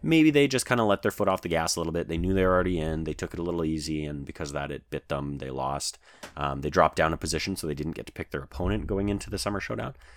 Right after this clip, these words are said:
But then, when they also lost that first match against the London Spitfire, it was shaky. I think, uh, you know, it wasn't a great performance. Um, I think people were worried,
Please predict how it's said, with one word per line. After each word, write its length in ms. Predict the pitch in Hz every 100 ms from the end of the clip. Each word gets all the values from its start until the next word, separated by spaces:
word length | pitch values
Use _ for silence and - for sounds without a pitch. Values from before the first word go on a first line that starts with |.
| - - _ _ _ -
But 260 | 110 107 87
then, 480 | 98 123 170 190 -
when 200 | - 117
they 160 | 107 92 - -
also 320 | 120 - 120
lost 380 | 92 85 - -
that 260 | 78 -
first 220 | 101 -
match 260 | 82 82 -
against 320 | 80 76 -
the 60 | 73
London 220 | 76 71
Spitfire, 440 | - 78 85 87 - _ _ _ _ _ - - _
it 220 | 120 135
was 520 | 90 95 98 92 - - - - - -
shaky. 500 | - - 78 - - - -
I 100 | 92
think, 360 | - 90 -
uh, 520 | 92 85 82 82 80 76
you 140 | 78
know, 380 | 82 82 78 -
it 380 | - - 60 -
wasn't 320 | 85 101 135
a 60 | 135
great 240 | 127 127
performance. 640 | 127 120 113 107 104 101 - - - -
Um, 320 | 78 76 73 -
I 80 | 82
think 200 | 82 -
people 280 | - 101
were 140 | 110 98
worried, 460 | 90 87 87 82